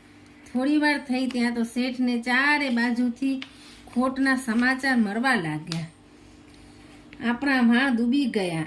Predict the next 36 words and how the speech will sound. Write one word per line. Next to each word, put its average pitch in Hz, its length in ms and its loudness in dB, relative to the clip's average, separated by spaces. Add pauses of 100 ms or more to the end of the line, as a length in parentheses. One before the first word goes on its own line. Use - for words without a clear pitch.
અહીં 254 220 0
ભાવ 208 360 0
ઘટી 220 340 -4
ગયા," 190 320 -2
લેણદારો 254 640 0
ઉઘરાણી 247 460 0
કરવા 240 380 -2
લાગ્યા. 180 400 -4
શેઠ 254 380 -2
વિચારમાં 262 500 0
પડ્યા 247 360 -2
કે 247 120 -6
નક્કી 233 520 -4
આ, 262 280 0 (600)
આજ 254 200 -2 (140)
કોઈક 247 240 -2
ભારે 202 360 -2
પગલે 226 380 -2
અહીં 233 300 0
આવ્યો 233 260 0
છે, 160 340 -6 (520)
નહીં 240 200 0
તો 277 100 -6
આવું 262 640 -2
અમંગળ 254 540 0
ન 214 200 0
થાય. 185 340 -6 (480)
ઉઠીને 285 480 0
જોયું 262 380 -2
તો 247 120 -4
બારે 240 360 0
ઓટલા 254 460 0
પર 262 280 -2 (540)
કોઈ 269 180 0
બેઠો 226 480 0
છે. 143 280 -4